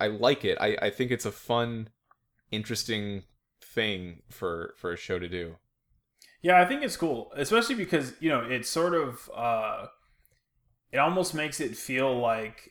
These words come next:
Speaker 2: uh, like there's structure to it, like, 'cause they're doing all these weird and crazy things that are, are, are, you know, quite simply outlandish and, and ridiculous, but they have an order to it. So all of these things like power levels and,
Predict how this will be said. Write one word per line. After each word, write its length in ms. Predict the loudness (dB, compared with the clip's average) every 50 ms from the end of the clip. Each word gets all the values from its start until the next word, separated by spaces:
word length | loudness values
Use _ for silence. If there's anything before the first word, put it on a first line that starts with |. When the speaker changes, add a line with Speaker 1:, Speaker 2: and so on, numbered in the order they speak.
| _ -8
Speaker 2:
uh, 500 | -4 -2 -2 0 0 -2 -4 -6 -8 -10 -14 -18 _ _ _ _ _ _ _ _ 0
like 220 | 2 2 2 2 2
there's 280 | 2 2 2 0 -2
structure 540 | -4 -6 -2 0 2 2 2 0 -4 -8 -10
to 200 | -10 -12 -14 -14
it, 160 | -14 -16 -16 -12
like, 280 | -8 -6 -6 -6 -8 -10 -16 _ _ _ _ _ _ _ -8
'cause 100 | -4 -2
they're 100 | -2 0 2
doing 220 | 4 4 6 8
all 240 | 8 10 10 8 6
these 280 | 4 0 -2 -2 -4 -8 -14 _
weird 340 | -6 -2 0 0 0 0 -2
and 160 | -4 -4 -4
crazy 380 | 0 0 0 0 0 -2 -4 -4
things 420 | -2 0 0 0 0 -2 -4 -4
that 200 | -2 -2 0 0
are, 200 | -2 -4 -6 -10 -8
are, 320 | -6 -4 -2 -2 -4 -6 -10 -16 -20 -16 -12
are, 200 | -10 -10 -10 -12 -16 _ _ _ _
you 100 | -12 -12
know, 140 | -12 -12 -14 _ _ -2
quite 240 | 0 0 0 0
simply 400 | -2 -2 -2 -2 -4 -4 -4 -4
outlandish 720 | -2 -2 -2 -4 -2 0 0 2 2 2 0 -2 -4 -6 -10
and, 160 | -12 -14 -14 -16 -16
and 140 | -16 -14 -14
ridiculous, 640 | -8 -6 -6 -4 -4 -4 -4 -4 -4 -6 -8 -12 -14 -18 -20 -20 _ _ _ _ 2
but 240 | 4 4 4 2 -2 -4 -2
they 160 | 0 2 2
have 440 | 4 6 8 8 8 6 2 -4 -6
an 100 | -4 -4
order 380 | -2 2 2 4 4 4 2 0
to 220 | -2 -6 -10 -10
it. 180 | -12 -12 -14 -8
So 180 | -4 -2 0 2
all 320 | 4 6 8 8 8 6
of 60 | 4
these 220 | 0 -2 -4 -4 -4
things 300 | -4 -4 -4 -4 -4 -4
like 200 | -6 -6 -6 -2
power 300 | 2 4 6 6 6 4
levels 560 | 2 2 0 0 -2 -4 -6 -6 -6 -8 -8
and, 260 | -10 -10 -10 -14 -16